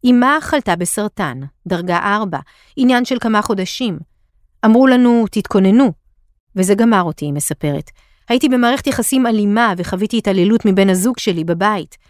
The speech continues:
עבדתי במשרד הפקות והתפטרתי. אמנם התקבלתי לעבודה בבית דפוס בירושלים וחיכיתי לה מאוד, אבל עם הלחץ, הסרטן, האלימות,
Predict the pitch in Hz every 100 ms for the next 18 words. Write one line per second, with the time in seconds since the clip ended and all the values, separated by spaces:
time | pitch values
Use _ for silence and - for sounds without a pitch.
0 | _ _ _ - 254 285 302 269 233 -
1 | 240 233 - 196 254 311 247 233 262 -
2 | 180 151 - 143 _ _ _ _ - 208
3 | 202 190 - 185 202 226 226 185 160 175
4 | 196 202 180 190 - 233 202 208 190 -
5 | 190 247 220 - 185 226 240 196 185 269
6 | 330 247 - _ _ _ 208 214 208 196
7 | 240 277 202 - 175 180 175 - 262 214
8 | 180 170 170 196 277 370